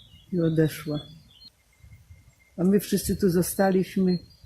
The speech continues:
I najbardziej to boli serce matki chyba, bo wszyscy inni to jakoś tam, wie pan, sobie później coś tam układają, są jeszcze młodzi. Ja tu codziennie do niej przylatuję, nieraz dwa, trzy razy dziennie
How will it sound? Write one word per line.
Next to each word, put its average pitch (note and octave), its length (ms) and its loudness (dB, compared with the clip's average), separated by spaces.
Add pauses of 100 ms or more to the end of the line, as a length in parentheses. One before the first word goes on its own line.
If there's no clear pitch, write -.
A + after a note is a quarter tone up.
(1040)
I F3 260 -4
najbardziej E3+ 640 0
to F3+ 120 0
boli F3 280 2
serce F3+ 380 -2
matki G3 480 -2
chyba, D#3+ 300 -4
bo E3 140 -6
wszyscy - 380 -10
inni F#3+ 440 -2
to F3 120 -2 (1600)
jakoś E3 340 -4
tam, F3+ 200 2
wie F#3+ 160 0
pan, D#3 280 -2
sobie F3 300 -2
później F3+ 400 0
coś F3 200 -2
tam F#3 220 0
układają, F#3+ 640 0
są F3+ 260 -6
jeszcze F3+ 320 -2
młodzi. F3+ 560 0 (1500)
Ja E3+ 220 4
tu F3+ 140 -6
codziennie F3+ 560 2
do F3+ 120 -2
niej F#3 200 -2
przylatuję, F3+ 640 -2
nieraz E3+ 400 -2
dwa, F3+ 300 0
trzy - 240 -2
razy E3+ 320 0
dziennie F#3 400 0